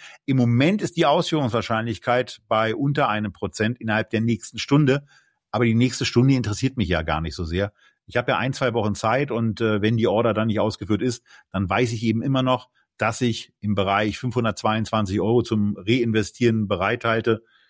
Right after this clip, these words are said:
Und die Henkel-Aktie wird's mir jetzt nicht antun, dass sie auf einmal anfängt, zehn oder zwanzig Prozent zu steigen.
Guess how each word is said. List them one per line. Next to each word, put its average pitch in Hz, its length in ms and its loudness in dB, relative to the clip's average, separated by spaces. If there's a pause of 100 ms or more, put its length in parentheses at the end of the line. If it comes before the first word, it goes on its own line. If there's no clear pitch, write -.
(1400)
Und 87 380 -6
die 87 100 -4
Henkel-Aktie 90 840 -2
wird's - 180 -12
mir 92 140 -4
jetzt 85 180 -4
nicht 123 180 -4
antun, 110 300 -4
dass 101 140 -2
sie 101 80 0
auf 95 120 -2
einmal 98 300 -4
anfängt, 98 340 -6
zehn 107 120 -2
oder 98 160 -4
zwanzig 92 280 -6
Prozent 95 320 -6
zu - 60 -16
steigen. 101 460 -4